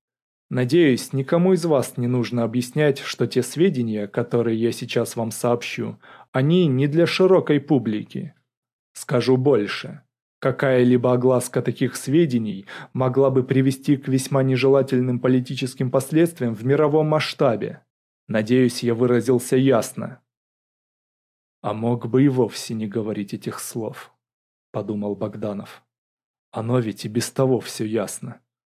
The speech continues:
Ох уж эти генералы. Хорошо все же, что я никогда не стану генералом. А то, чего доброго, и мне пришлось бы изъясняться таким же витиеватым образом".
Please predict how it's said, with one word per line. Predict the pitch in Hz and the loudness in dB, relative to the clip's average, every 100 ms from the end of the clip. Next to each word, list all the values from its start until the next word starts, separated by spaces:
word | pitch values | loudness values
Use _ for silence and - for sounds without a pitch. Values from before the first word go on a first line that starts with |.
| _ | _
Ох | 139 139 | -4 -2
уж | 127 - | -4 -6
эти | 110 - | -8 -8
генералы. | 104 101 113 104 104 101 101 98 _ _ _ _ _ _ | -12 -8 -6 -4 -4 -6 -8 -14 _ _ _ _ _ _
Хорошо | - - 123 131 - 190 | -14 -6 -2 0 0 -2
все | 190 - 139 127 | -2 -2 0 0
же, | 113 113 | 0 -6
что | - 135 | -4 -2
я | 120 135 | 0 0
никогда | 123 135 160 143 143 | 0 -2 -2 0 0
не | 117 | -2
стану | 110 - 113 113 | -4 -6 -6 -6
генералом. | 104 117 113 113 101 98 _ _ _ _ _ - | -6 -4 -4 -4 -8 -12 _ _ _ _ _ -8
А | 113 | -8
то, | - 120 117 | -2 0 0
чего | 107 123 110 | -2 -2 -2
доброго, | 117 135 120 117 104 104 - | 2 2 2 0 -4 -8 -4
и | 143 | -2
мне | 143 127 | 0 -2
пришлось | 104 110 - 120 107 | -4 -8 -6 -6 -6
бы | 104 | -8
изъясняться | 107 107 110 - 123 110 - | -8 -8 -10 -6 -6 -6 -8
таким | - 110 - 110 | -8 -8 -8 -8
же | 101 | -8
витиеватым | 98 107 104 113 107 104 117 | -10 -10 -6 -4 -4 -6 -6
образом". | 113 104 - 98 - 113 | -6 -6 -8 -10 -12 -14